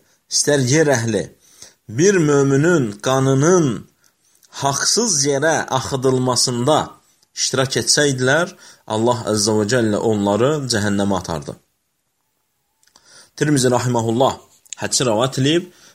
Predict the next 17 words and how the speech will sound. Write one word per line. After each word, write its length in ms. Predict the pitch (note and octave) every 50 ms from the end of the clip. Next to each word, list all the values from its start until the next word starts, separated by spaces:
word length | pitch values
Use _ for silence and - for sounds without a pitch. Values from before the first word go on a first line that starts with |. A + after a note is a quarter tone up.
| _ _
Şeyx 260 | - - D#3 C#3+ B2+ A2
Albani, 600 | B2+ A#2+ A#2+ A#2+ C3 D#3 D#3 C#3 C3 C#3 D#3+ E3+ F3 -
Allah 340 | A#2 A#2 A#2 C3+ C3+ B2
ona 140 | B2+ A#2+ A2+ A2+
rəhmət 340 | G#2+ A2 B2+ C#3+ C#3 C#3
eləsin, 460 | - A#2+ A#2 - - C#3 D#3+ F3 F#3+ - - _ _ _ _ _ _ _ _ _ _ _ _ _
hədisi 480 | - A#2 A#2 A#2 A#2 - - C#3+ D3+ E3+ F3 F3+ - -
səhihləşdirib. 720 | - - B2 G#2+ G#2+ G#2+ G2+ F#2+ F#2 - - F#2+ F2 D2 - - _ _ _ _ _ _ _ _ _ _ _ _ _ _ _ _ _ _ _ _ _ _ _ _ _ - - - - - - - - - C3+
Lakin, 280 | E3 F3 - G#3+ G3
qardaşlarım, 640 | F3 D#3+ D3+ F#3+ F#3 - - E3 B2 G#2+ F2+ D#2 - - _
bir 240 | - A2+ B2+ F#3 G#3
müsəlmanı 720 | A3 G3 E3 - - D#3+ C#3+ C#3 C3+ C3 B2+ C3+ C#3+ B2 F#2 - - _ _ _ _ _ _ _ _ _ _ _ _ _ _ _ _ _ _ _ _ _ _ _ _ -
öldürənin 840 | B2 B2 A#2+ A#2+ A#2+ C3+ B2+ C3 B2 B2 C3+ D#3 E3+ D3 A2+ F2+ - - _ _ _ _ _ _ _ _ _ _ _ _ -
kafir 400 | - - C#3 B2+ B2 - G3+ G3
olub 340 | D#3 G#2+ C3+ C3 C#3 D3 C#3
olmaması 720 | - D#3+ D#3+ E3 D#3 C#3+ C3 A#2 A2 G#2 G2+ - A2 E2+ C2+ - _ _ _ _ _ _ _ _ _ _
barədə 540 | A#2 B2 B2 B2 A#2+ A#2 A#2 A2 A2+ B2 C3+